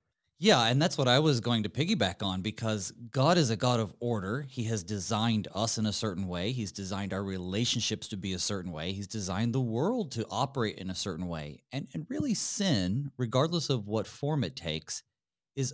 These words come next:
al-, almost <laughs> always just a rebellion against God's order. And so he's letting them know here that divorce,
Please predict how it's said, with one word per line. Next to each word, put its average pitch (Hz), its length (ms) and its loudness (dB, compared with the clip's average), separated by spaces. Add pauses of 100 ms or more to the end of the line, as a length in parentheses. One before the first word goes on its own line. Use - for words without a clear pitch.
(140)
al-, 107 80 -4
almost 165 460 2
<laughs> - 40 -2
always 104 520 4
just 131 240 0
a 117 100 4
rebellion 120 760 2
against 95 440 -2
God's 85 320 -2
order. 78 380 -8 (600)
And 117 140 0
so 123 360 4 (300)
he's 127 420 0
letting 180 300 4
them 113 180 6
know 156 220 4
here 85 420 -2
that 101 380 -2
divorce, 107 920 0